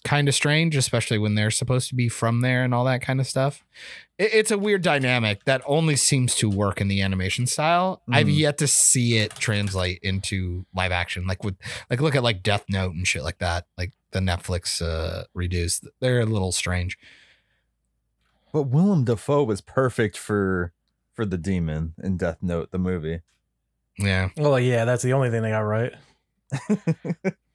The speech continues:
Speaker 2: I never
Speaker 3: I'm
Speaker 2: watched
Speaker 3: loo-
Speaker 2: the car-, the, the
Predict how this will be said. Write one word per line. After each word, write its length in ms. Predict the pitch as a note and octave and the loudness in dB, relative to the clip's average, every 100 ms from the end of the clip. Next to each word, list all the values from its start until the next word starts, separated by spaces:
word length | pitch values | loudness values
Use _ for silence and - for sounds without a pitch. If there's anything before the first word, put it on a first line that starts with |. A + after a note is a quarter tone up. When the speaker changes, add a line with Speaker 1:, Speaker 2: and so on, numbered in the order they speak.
| _ _ _ - - _ _ - - | _ _ _ -10 -10 _ _ -10 0
Speaker 2:
I 120 | E3 | 2
never 240 | F#3 F3 | 2 2
Speaker 3:
I'm 60 | D#3 | 2
Speaker 2:
watched 220 | C#3+ F3 G#3 | 4 6 4
Speaker 3:
loo- 120 | F#3+ | 2
Speaker 2:
the 160 | C#3+ | 0
car-, 280 | A2+ C#3+ B2 | 2 2 2
the, 360 | B2 A#2 A2 G#2 | 2 4 4 2
the 300 | G#2 F#2+ | 2 2